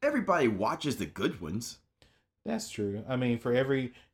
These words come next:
Speaker 2: for everyone that goes on about, "Oh man, X seven or WrestleMania X seven was, like, the greatest pay-per-view ever," there's, like, twelve pay-per-views that you need to be talking about because they're so fucking <laughs> shitty.
Speaker 1: Wait till I make you watch Wrestling Society X.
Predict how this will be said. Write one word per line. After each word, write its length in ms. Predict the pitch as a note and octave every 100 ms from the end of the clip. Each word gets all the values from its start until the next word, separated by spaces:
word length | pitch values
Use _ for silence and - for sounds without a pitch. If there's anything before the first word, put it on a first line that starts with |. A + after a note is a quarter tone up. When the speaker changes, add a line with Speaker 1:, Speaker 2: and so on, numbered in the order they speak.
| _
Speaker 2:
for 100 | -
everyone 300 | B2+ C#3 C#3
that 120 | B2+
goes 280 | A#2+ B2+ B2
on 200 | B2+ B2+
about, 320 | B2 A#2+ A#2 -
"Oh 220 | C#3+ B2
man, 240 | C3 A#2+ A#2+
X 220 | C#3 -
seven 520 | - C#3+ C3 A#2+ G#2+
or 200 | C3+ B2
WrestleMania 580 | A2 C3+ B2+ C3+ B2+ A2+
X 200 | B2+ B2+
seven 300 | - C#3 A#2+
was, 180 | A#2+ A2+
like, 160 | B2 - - -
the 120 | A#2+
greatest 400 | A#2 B2+ B2 -
pay-per-view 400 | C3+ A#2+ A#2+ A#2
ever," 320 | C3+ A2+ G#2+ - -
there's, 200 | - D#3+
like, 220 | D#3 C#3+ A#2+ - _ -
twelve 500 | - A3 F#3+ F#3 -
pay-per-views 540 | F3+ E3+ D3 C#3+ C3
that 160 | C3+ D#3
you 60 |
need 120 | D3
to 60 | D3
be 100 | C#3+ B2+
talking 340 | C#3+ C#3+ C#3
about 180 | B2 B2
because 200 | B2 B2
they're 140 | A#2+ A#2
so 400 | - - C#3+ B2 -
fucking 260 | C#3+ -
<laughs> 20 | E3
shitty. 400 | - C3+ G#2+ G2 _ _
Speaker 1:
Wait 180 | A#2+ D#3+
till 160 | -
I 80 | D3+
make 300 | C3+ C#3 C#3
you 100 | D3
watch 340 | B2+ C3 C#3
Wrestling 460 | - A2 B2 - A#2+
Society 640 | A2+ G#2 D3 C#3 G#2 F2+
X. 400 | E3 D3 - -